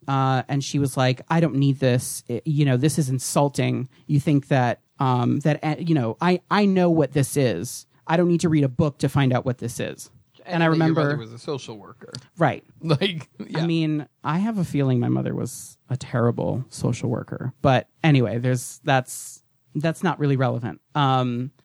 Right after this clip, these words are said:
Speaker 1: but, uh, the next time I saw that book, it was on the floor in her closet.
Speaker 2: Mm.
Speaker 1: And my mother was not the type to have things on the floor unless they were, like, shoes. So I took it and brought it back to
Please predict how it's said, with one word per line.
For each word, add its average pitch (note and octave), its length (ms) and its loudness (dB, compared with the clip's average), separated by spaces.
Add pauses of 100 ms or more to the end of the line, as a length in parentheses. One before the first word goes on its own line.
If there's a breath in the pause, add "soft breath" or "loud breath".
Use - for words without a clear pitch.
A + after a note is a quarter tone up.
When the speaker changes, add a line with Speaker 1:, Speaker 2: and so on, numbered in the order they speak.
(140)
Speaker 1:
but, C3+ 380 0
uh, B2+ 580 2 (240)
the D3+ 140 0
next D#3 240 2
time F3 120 2
I D3+ 40 4
saw C#3+ 180 2
that B2 180 -2
book, C#3+ 380 0
it C#3+ 80 0
was C3+ 240 0
on C#3 220 2
the B2+ 80 0
floor C3 640 0
in A#2+ 140 -4
her A#2 120 -6
closet. - 460 -10 (180)
Speaker 2:
Mm. B2+ 300 -16
Speaker 1:
And C3 100 4
my B2+ 120 6
mother C3 240 6
was B2 160 0
not A2+ 160 -2
the A#2+ 80 -4
type G#2+ 260 -2
to - 80 -2
have A2+ 220 -2
things G2+ 240 -6
on D#2+ 120 -4
the - 60 -8
floor A2 400 2
unless B2 240 6
they A2+ 120 2
were, A2 140 2
like, - 200 -6
shoes. - 580 0 (220 soft breath)
So A2 560 0
I A#2 220 -2
took C3 300 0
it A#2 280 -2
and A#2 180 -2
brought A2 200 -2
it - 100 -10
back - 300 -8
to G#2 540 -2